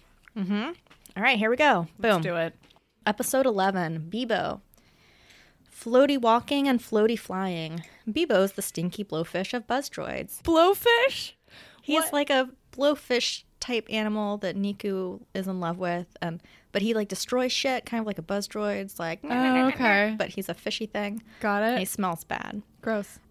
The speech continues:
Speaker 1: Um, let's see. Poor Niku, he's the best. Ultimately, this is a lesson in shit smelling like shit, and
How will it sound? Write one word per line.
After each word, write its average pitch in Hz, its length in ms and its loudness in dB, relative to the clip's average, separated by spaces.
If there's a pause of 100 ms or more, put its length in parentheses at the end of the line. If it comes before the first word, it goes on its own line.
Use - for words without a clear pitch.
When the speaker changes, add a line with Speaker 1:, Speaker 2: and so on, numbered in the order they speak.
Speaker 1:
Um, 190 640 -2 (160)
let's 202 240 -8
see. 170 760 -6 (640)
Poor 311 220 4
Niku, 220 420 0
he's 190 220 -2
the 196 80 -6
best. 160 540 -4
Ultimately, 185 920 -2
this 175 680 -6
is 165 580 -6
a 170 200 -4
lesson 170 580 -4
in 165 340 -6
shit - 320 -6
smelling 170 340 -6
like 165 200 -8
shit, 269 400 -2 (120)
and 180 600 -2